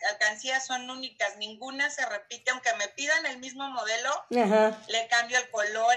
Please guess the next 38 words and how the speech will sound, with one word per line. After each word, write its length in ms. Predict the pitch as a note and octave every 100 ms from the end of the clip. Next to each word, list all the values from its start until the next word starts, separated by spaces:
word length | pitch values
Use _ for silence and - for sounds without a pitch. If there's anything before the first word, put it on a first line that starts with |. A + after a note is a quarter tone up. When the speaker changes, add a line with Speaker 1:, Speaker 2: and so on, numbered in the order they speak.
| A#3+
Speaker 1:
el 100 | A3
moño, 380 | G#3+ F3+ - C#4
la 160 | A#3+ G#3+
Speaker 2:
<laughs> 0 |
Speaker 1:
maleta, 1000 | F#3+ F#3 G#3 A3+ - - A#3 G#3+ G#3 - G#3+
lo 180 | A#3 A#3
que 100 | B3+ B3
sea, 180 | D4 D#4 D#4+
pero 220 | B3+ A3+
ninguna 640 | A3+ A3+ A3+ A3 B3+ C4 C4
se 120 | A#3+
repite. 460 | G#3 - - - - -
Speaker 2:
Guau, 680 | G3 G3 G#3+ A3 G#3+ E3+ D3 - - -
eso 240 | B3 E4
está 220 | - D4
increíble, 560 | D4 D4 B3+ B3+ C4 A#3+
de 80 | G#3
verdad, 400 | G#3 G#3+ A#3+ B3+
Anaí, 320 | B3+ A#3 B3+
siempre. 640 | B3 C4+ B3+ C#4+ B3 - - - - -
Y, 340 | A#3+ A#3+ B3
y, 400 | C4+ B3 B3 A#3+
y 40 | A#3
decirles 600 | A#3 A#3 D#4 D#4+ F4 E4
también 560 | C#4 C4 C#4 D4 E4
que, 440 | C#4 B3 G#3+ E3+ - -
por 140 | - B3
ejemplo, 380 | B3 D4 E4 D#4
hablando 420 | D4 C#4+ D4 D4
de 320 | B3+ A3+ G#3 A#3+
mi 200 | A3+ G#3+
jefa, 380 | C#4 C#4 D4+
es 80 | C4+
la 140 | B3+ A#3
maestra 400 | A#3 A#3+ C#4 A#3+
Consuelo 400 | G#3 B3 B3+ B3
Sánchez 420 | B3 A#3+ B3 -
Salas, 500 | C4 B3+ B3+ D#4+